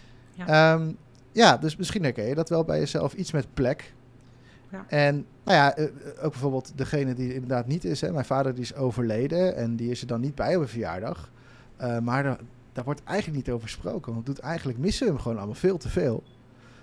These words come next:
Speaker 2: Maar ja, daar gaan we niet over, eh, over, over praten te veel, want ja, dat wordt dan toch te, te, te, ja, er wordt gelijk de sfeer, boef, weet je, iedereen wordt dan verdrietig, dus dat vermijd je dan.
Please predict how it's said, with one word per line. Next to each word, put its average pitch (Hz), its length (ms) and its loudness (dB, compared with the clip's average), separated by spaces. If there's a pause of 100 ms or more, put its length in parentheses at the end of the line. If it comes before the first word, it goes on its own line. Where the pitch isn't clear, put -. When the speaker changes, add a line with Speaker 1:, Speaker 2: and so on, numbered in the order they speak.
(140)
Speaker 2:
Maar 156 120 -2
ja, 147 60 0
daar 120 100 -2
gaan 127 180 -2
we 123 60 -2
niet 151 160 -4
over, 117 420 -2
eh, 120 400 -2
over, 123 280 -8
over 117 180 -10
praten - 320 -8
te 156 120 -8
veel, 123 240 -4
want 120 140 -8
ja, 131 140 -4
dat 120 140 -8
wordt 127 160 -8
dan 120 160 -8
toch - 220 -6
te, 123 200 -8 (640)
te, 123 260 -4 (100)
te, - 140 -14 (200)
ja, 143 300 -2
er 131 80 -8
wordt 135 180 -4
gelijk 170 220 4
de 156 60 -8
sfeer, 170 320 0
boef, - 440 0
weet 127 140 -2
je, - 80 -12
iedereen 135 240 -2
wordt 120 160 -8
dan 120 160 -8
verdrietig, 139 400 -10
dus 147 120 -8
dat - 140 -6
vermijd 131 380 -4
je - 60 -10
dan. 69 280 -8